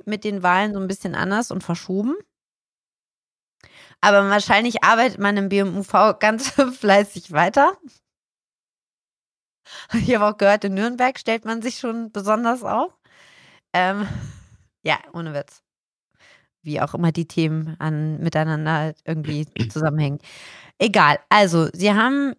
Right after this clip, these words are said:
Speaker 1: ähm, ja tatsächlich schon eine Pro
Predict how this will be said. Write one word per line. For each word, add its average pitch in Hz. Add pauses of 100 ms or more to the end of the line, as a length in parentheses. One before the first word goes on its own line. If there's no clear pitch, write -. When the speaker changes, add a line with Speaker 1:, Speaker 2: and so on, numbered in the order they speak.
(140)
Speaker 1:
ähm, 202
ja 185
tatsächlich 226
schon 220
eine 190 (100)
Pro 254